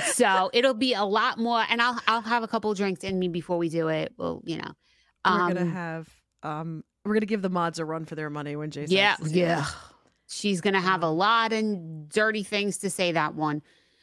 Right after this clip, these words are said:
Speaker 1: Um, so we kept it, we kept it, you know, P G thirteen here, classy. Um, so we're gonna head on out.
Speaker 2: Thanks.
Speaker 1: Everyone,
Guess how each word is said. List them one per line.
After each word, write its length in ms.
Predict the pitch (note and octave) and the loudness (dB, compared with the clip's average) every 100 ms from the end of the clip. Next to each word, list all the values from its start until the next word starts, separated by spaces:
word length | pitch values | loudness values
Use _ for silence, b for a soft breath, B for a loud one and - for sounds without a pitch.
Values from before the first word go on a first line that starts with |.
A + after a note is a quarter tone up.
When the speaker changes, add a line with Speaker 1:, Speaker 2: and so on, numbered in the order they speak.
| b b | b b
Speaker 1:
Um, 200 | F3 E3 | -2 0
so 140 | - | 0
we 100 | F3+ | 0
kept 320 | F3 E3+ - | 2 -2 0
it, 240 | G3 G3 - - | 0 0 -4 -4
we 120 | F3 | -2
kept 300 | F3 D#3 - | -2 -4 -4
it, 180 | E3 - | -4 -2
you 120 | G#3 | 0
know, 280 | F#3 D#3 D#3+ | 2 0 -2
P 160 | - F#3+ | -2 -2
G 140 | F#3 G#3 | 0 2
thirteen 500 | G#3 G#3+ C4+ B3 G#3+ | 2 2 2 2 2
here, 440 | G#3 F#3+ F#3 G#3 - - | 4 4 2 0 -10 -8
classy. 600 | - F#3+ F#3+ F3 D#3+ F3 _ B B B B B _ - | 0 0 2 0 0 -2 _ B B B B B _ -4
Um, 500 | F#3 F3+ F3 F3 E3+ _ _ _ _ _ | -2 0 -4 -8 -14 _ _ _ _ _
so 320 | - G#3 G3 - | -4 -2 0 -2
we're 160 | F3+ G3+ | -2 0
gonna 220 | A#3 B3+ | 2 2
head 180 | B3 B3 | 2 4
on 160 | C4 B3+ | 4 4
out. 300 | G#3+ A#3+ - - | 2 2 -2 2
Speaker 2:
Thanks. 120 | A3 | 2
Speaker 1:
Everyone, 640 | A3 C4+ B3+ B3+ C4+ E4 | 4 2 4 4 4 2